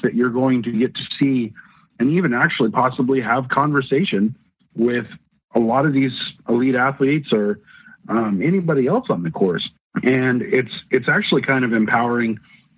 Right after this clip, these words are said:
just in the sense that, you know, you could be at a race, you're just kind of,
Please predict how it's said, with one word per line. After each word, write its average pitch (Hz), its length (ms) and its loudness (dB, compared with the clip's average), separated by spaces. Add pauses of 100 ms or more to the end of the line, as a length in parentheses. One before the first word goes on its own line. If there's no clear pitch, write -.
(180)
just 135 320 0
in 120 120 2
the 107 100 0
sense 117 400 -2
that, 107 320 -2 (260)
you 113 100 0
know, 113 80 0
you 143 200 0
could 120 200 -2
be 135 140 0
at 156 80 0
a 117 60 2
race, 110 600 -2 (320)
you're 110 640 0 (260)
just 131 280 0
kind 123 200 0
of, 107 160 -2